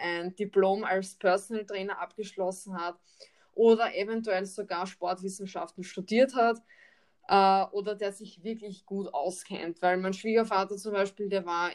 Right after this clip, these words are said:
im Clever Fit, ich möchte jetzt keine Werbung machen, äh, der hat ein Personal Training genommen und es kam dann heraus, dass diese Person gar kein diplomierter Personal Trainer war. Also bitte immer aufpassen,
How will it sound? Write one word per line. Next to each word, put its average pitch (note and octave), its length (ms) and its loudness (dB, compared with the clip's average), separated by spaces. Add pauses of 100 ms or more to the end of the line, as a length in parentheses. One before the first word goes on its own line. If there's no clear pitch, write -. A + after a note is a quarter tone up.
im F3+ 560 -6
Clever F3+ 360 2
Fit, A#3+ 340 -4
ich G3 100 -8
möchte G3 240 0
jetzt G3 140 -6
keine F3 220 -4
Werbung F3+ 300 -2
machen, F#3 420 -6 (460)
äh, F#3 400 8 (100)
der F3 200 -4
hat E3+ 360 -6 (180)
ein E3+ 360 -12
Personal G#3 560 2
Training F3+ 600 -6 (160)
genommen G#3 680 2
und F#3+ 720 -2
es G3 200 -4
kam F3+ 240 0
dann F#3+ 240 0
heraus, F#3 600 0
dass F#3 320 -2
diese F#3+ 280 -2
Person F#3+ 540 0
gar F3 200 0
kein F#3+ 280 -2
diplomierter G3 640 -2
Personal F#3+ 600 0
Trainer F3 420 -4
war. F#3+ 380 2 (380)
Also G#3 320 0
bitte A3+ 300 -4
immer A3+ 460 -2
aufpassen, F#3+ 1000 -4